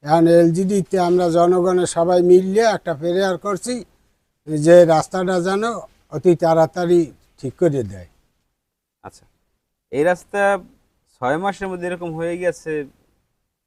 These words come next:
Speaker 2: যখন কাজ করছে, তখন আপনারা কিছু বলেন নাই?
Speaker 1: যখন কাজ করছে, আমরা অসময় ওই দিন ওই, আ, নির্বাচনের আগের দিন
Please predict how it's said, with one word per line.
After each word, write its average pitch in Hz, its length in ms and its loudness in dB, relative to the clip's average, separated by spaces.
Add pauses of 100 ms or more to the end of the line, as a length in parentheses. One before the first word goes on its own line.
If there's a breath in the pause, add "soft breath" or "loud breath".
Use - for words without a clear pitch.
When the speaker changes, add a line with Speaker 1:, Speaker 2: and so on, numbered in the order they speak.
(120)
Speaker 2:
যখন 160 300 -6
কাজ - 340 -4
করছে, 156 300 -6
তখন 147 300 -12
আপনারা 156 260 -12
কিছু 147 140 -20
বলেন 135 300 -8
নাই? 196 220 -16 (260)
Speaker 1:
যখন 185 400 -2
কাজ 190 320 -4
করছে, 233 360 -2
আমরা 214 500 -2 (180)
অসময় 202 440 -2
ওই 196 160 0
দিন 190 400 -2
ওই, 160 260 2
আ, 151 180 2 (500)
নির্বাচনের 185 840 0
আগের 185 440 -4
দিন 214 240 -6